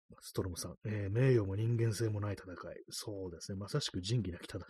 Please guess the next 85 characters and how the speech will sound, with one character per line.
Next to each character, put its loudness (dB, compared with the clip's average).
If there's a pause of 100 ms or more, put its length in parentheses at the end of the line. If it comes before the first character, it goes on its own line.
(120)
い -4
と -6
い -4
う -8
か、 -10 (280)
そ -4
れ 4
以 8
上 4
の -4
地 -2
獄 -2
み -2
た -8
い -10
な -10
感 -6
じ -10
で -12
す -10
よ -8
ね。 -10 (200)
名 -8
誉 -6
も -12
人 -8
間 -6
性 -8
も -8
な -8
い -8
っ -12
て -14
い -10
う -12
ね。 -12 (680)
何 0
も 2
残 0
ら 2
な -2
い -6
戦 -8 (180)
い -4
と -8
い -6
う -10
ね。 -10 (180)
終 -6
わ -4
っ -8
た 0
後 -6
に -6
本 -6
当 -2
に -2
な -8
ん -12
か -18 (100)
荒 6
野 -10
し -8
か -8
残 -4
っ -2
て -14
な 2
い 2
み -4
た -12
い -6
な。 -12 (420)
そ -6
ん -2
な -2
ね、 -4
戦 -10
い。 -10 (400)
ね、 -10
も -16
う -16
人 -8
は -6
過 -6